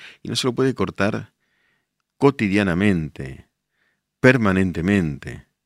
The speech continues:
Debe ser alguna circunstancia excepcional, no sé, Argentina ganó el Mundial. Una vez, en cada, ¿entendés? Cada tanto puede ocurrir,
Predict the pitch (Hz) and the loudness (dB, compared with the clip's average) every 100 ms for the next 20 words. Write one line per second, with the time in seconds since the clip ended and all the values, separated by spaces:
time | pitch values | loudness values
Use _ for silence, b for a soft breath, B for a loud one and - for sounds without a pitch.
0 | _ _ _ _ _ _ _ _ - - | _ _ _ _ _ _ _ _ -10 -8
1 | - 104 95 98 107 - 78 73 - 101 | -2 0 0 0 -2 -2 -8 -10 -4 -4
2 | 95 82 - 76 - 69 98 85 69 - | -2 -6 -6 -8 -6 -2 0 0 -2 -8
3 | - 85 - 78 101 87 78 85 80 73 | -6 -6 -6 -4 -2 -2 -2 -4 -6 -4
4 | 131 - 131 - _ _ B B B B | 0 0 -2 -10 _ _ B B B B
5 | B B B B B B _ _ _ _ | B B B B B B _ _ _ _
6 | _ _ _ _ _ 87 90 92 82 101 | _ _ _ _ _ -12 -8 -4 0 2
7 | 90 - - - 67 60 - 58 57 55 | 0 -6 -16 -16 -16 -16 -18 -18 -20 -16
8 | 65 82 101 - 71 67 107 - - - | -10 -4 -4 -4 -8 -2 2 2 0 -18
9 | - - 85 92 71 - - 98 104 85 | -20 -4 0 2 0 -6 -8 0 0 0
10 | 67 | -4